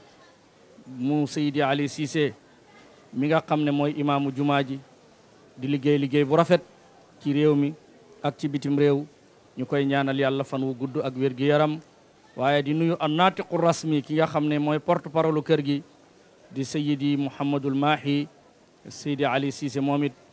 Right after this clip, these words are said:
ñu ngi koy nuyu, di ko ziyaar, di ko ndokkeel, di ko ñaanal Yàlla fan wu gudd ak wér. Di nuyu mbooleem muqaddam yi, di nuyu mbooleem taalibe yi fuñ mën a nekk ci àdduna bi, ñoom ñëpp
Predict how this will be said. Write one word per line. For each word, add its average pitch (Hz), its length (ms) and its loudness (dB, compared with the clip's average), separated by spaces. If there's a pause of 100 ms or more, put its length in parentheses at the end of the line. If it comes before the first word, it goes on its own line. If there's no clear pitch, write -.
(380)
ñu 127 60 -4
ngi 131 60 -6
koy 147 200 0
nuyu, 147 420 0
di 131 80 -6
ko 139 140 -4
ziyaar, 143 460 2 (1000)
di 127 100 -4
ko 147 140 -2
ndokkeel, 151 480 2
di 135 80 -6
ko 151 120 -4
ñaanal 139 340 2
Yàlla 135 260 2
fan 135 180 -4
wu 131 100 -4
gudd 131 220 -6 (220)
ak 131 140 -8
wér. 135 240 0 (580)
Di 127 100 -8
nuyu 139 460 0
mbooleem 190 400 6
muqaddam 180 560 4
yi, 127 160 -2 (580)
di 139 120 -4
nuyu 156 240 2
mbooleem 175 420 6
taalibe 165 400 4
yi 156 160 4
fuñ 170 160 -2
mën 165 200 4
a 160 60 4
nekk 156 300 0 (480)
ci 143 580 -2 (140)
àdduna 156 320 2
bi, 139 160 0
ñoom 151 260 2
ñëpp 214 220 8